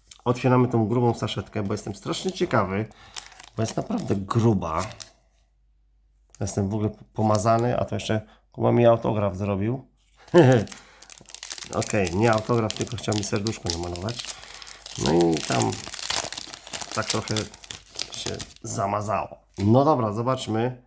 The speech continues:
No jest tu gruba karta jakaś. Tylko czy to, czy to nie będzie puzelek? Oby to nie był puzelek, tylko coś, wiecie, fajnego, nie? Zaraz zobaczymy. Na razie widzę, że tam jakieś karty się świecą specjalne.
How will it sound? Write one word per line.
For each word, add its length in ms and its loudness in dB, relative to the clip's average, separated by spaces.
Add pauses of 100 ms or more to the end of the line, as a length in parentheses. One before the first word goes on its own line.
(160)
No 100 0
jest 240 0
tu 100 -2
gruba 320 0
karta 380 -4
jakaś. 480 -6 (840)
Tylko 200 -6
czy 140 -4
to, 100 2 (400)
czy 100 -20
to 100 -2
nie 100 4
będzie 200 4
puzelek? 540 -2
Oby 220 -4
to 80 -4
nie 120 0
był 120 -4
puzelek, 520 -2
tylko 200 -10
coś, 300 -6
wiecie, 220 -4
fajnego, 500 2
nie? 340 0 (500)
Zaraz 280 -4
zobaczymy. 840 2 (460)
Na 80 -6
razie 260 -2
widzę, 200 0
że 80 -4
tam 140 2
jakieś 240 -4
karty 360 -4
się 360 -10
świecą 760 -2
specjalne. 840 -2